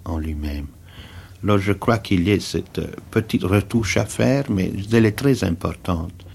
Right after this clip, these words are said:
Dans le cas de Hesse, il était toujours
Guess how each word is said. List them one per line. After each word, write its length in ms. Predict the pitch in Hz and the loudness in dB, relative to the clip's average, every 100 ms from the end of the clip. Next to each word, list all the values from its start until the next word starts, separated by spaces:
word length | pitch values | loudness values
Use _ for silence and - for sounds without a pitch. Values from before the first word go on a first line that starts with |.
| - - - - - - | -20 -20 -20 -20 -20 -12
Dans 180 | - 165 | 2 4
le 140 | 165 139 | 6 4
cas 220 | - 175 | 4 4
de 100 | 107 - | 4 4
Hesse, 340 | 127 - - 87 90 - - - - - - - - - - - - - - - - - - | 4 4 0 0 -2 -14 -20 -20 -20 -20 -20 -20 -20 -20 -20 -20 -20 -20 -20 -18 -20 -10 0
il 260 | 147 147 | 2 4
était 400 | 143 143 180 165 | 2 2 2 2
toujours 560 | 156 - 156 170 196 | 2 4 4 6 4